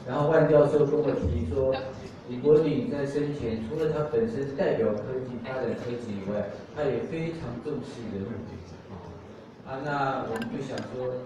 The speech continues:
应该有一个奖啊，用他的名字，我们就是要鼓励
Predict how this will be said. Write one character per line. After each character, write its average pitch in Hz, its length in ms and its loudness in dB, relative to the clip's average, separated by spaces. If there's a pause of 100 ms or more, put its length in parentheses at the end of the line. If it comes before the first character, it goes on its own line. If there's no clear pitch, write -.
(220)
应 139 100 -8
该 139 160 0
有 120 160 -2
一 120 240 -2
个 117 280 0
奖 117 200 -4 (320)
啊， 202 320 -8
用 131 80 -8 (140)
他 127 100 -10
的 107 240 -6
名 104 80 -4 (140)
字， - 160 -10 (800)
我 113 100 -4
们 120 240 -4
就 135 80 -4
是 127 240 -6
要 120 120 0
鼓 117 460 -6
励 - 300 0